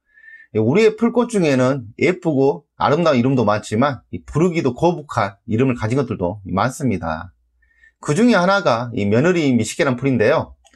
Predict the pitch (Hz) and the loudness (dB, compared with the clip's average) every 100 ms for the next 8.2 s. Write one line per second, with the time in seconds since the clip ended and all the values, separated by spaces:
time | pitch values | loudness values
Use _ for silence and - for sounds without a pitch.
0 | _ - - - - 180 190 - 214 185 | _ -20 -20 -14 -2 -2 -2 -4 0 2
1 | 185 123 - _ - 107 127 208 202 190 | 2 -4 -12 _ -2 0 0 0 -2 0
2 | 156 127 123 139 98 120 135 202 190 151 | 2 2 0 -4 -8 0 2 2 0 0
3 | 156 160 120 - 98 117 131 - _ _ | 0 0 -2 -2 -2 0 0 -4 _ _
4 | _ _ - 127 170 175 139 143 143 - | _ _ -6 0 2 2 2 0 -2 -2
5 | 110 127 113 107 110 - 92 135 _ _ | -2 -2 -2 -2 -2 -2 -4 -4 _ _
6 | _ _ 123 139 190 185 151 185 170 135 | _ _ -2 2 2 2 2 2 0 0
7 | 117 107 123 131 196 233 - 104 92 117 | 2 0 0 2 2 2 0 0 0 -2
8 | 127 | -2